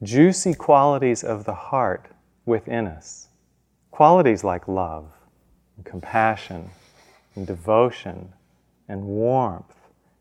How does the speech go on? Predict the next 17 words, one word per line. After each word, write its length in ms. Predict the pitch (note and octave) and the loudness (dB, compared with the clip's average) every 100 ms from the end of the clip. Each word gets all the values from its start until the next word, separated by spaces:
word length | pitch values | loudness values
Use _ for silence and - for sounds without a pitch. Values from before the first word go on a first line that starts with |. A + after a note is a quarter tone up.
| _ | _
and 140 | A2 G#2 | -6 2
dedication, 1040 | A#2 A2 - C3+ B2+ C3+ - F#2+ E2+ F2 _ _ _ _ - | 4 2 0 2 2 0 -4 -10 -10 -16 _ _ _ _ -10
and 160 | G#2 | -10
sincerity, 1000 | - G2+ - - B2 B2 B2 F#2+ E2+ - _ _ _ _ - | -8 -8 -4 2 2 2 0 -4 -10 -14 _ _ _ _ -20
and 140 | A2 | -20
friendliness, 960 | - C3 C3+ C3+ G#2 F2+ - - - D3 - | -6 -2 0 -2 -4 -8 -16 -20 -20 -20 -20
humor, 560 | - D3+ D#3 C3 F2 F#2+ | -2 0 2 0 -6 -12
and 180 | G2+ G2 | -16 -14
kindness. 760 | - B2 C3+ A#2 E2 - - _ _ _ _ _ _ _ _ _ | -6 -4 -4 -6 -10 -16 -20 _ _ _ _ _ _ _ _ _
There 120 | D3 | 6
are 60 | C#3+ | 8
all 260 | E3+ A#3 | 6 4
these 220 | A#3 A3+ F#3 | 2 0 -2
qualities 600 | - E3 F3+ E3+ B2+ A2 | 2 4 4 4 2 2
that 120 | A#2+ | 0
are 80 | A#2 | 2
latent 600 | A2 A2+ C3+ B2+ F#2 - | 2 2 0 -2 -8 -10